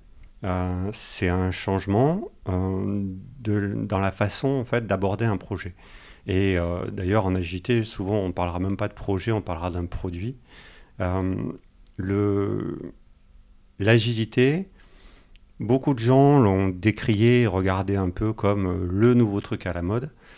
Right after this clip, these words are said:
Euh, et, euh, il faut voir que l'agilité, en fait, a des années d'expérimentation derrière elle.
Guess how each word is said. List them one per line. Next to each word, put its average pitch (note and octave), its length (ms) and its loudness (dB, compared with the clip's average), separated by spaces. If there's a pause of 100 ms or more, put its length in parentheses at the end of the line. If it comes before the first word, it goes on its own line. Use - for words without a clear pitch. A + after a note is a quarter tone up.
(280)
Euh, F2+ 220 -4 (280)
et, F2+ 260 -4
euh, F2+ 80 -4 (420)
il - 120 -8
faut - 160 -6
voir B2 220 0
que G#2+ 100 -2
l'agilité, F#2+ 500 -2
en A#2+ 100 -2
fait, B2+ 380 -6
a G#2 240 -4
des F#2+ 480 -2
années B2 400 6 (460)
d'expérimentation G2 800 -4
derrière F2 320 -6
elle. - 120 -12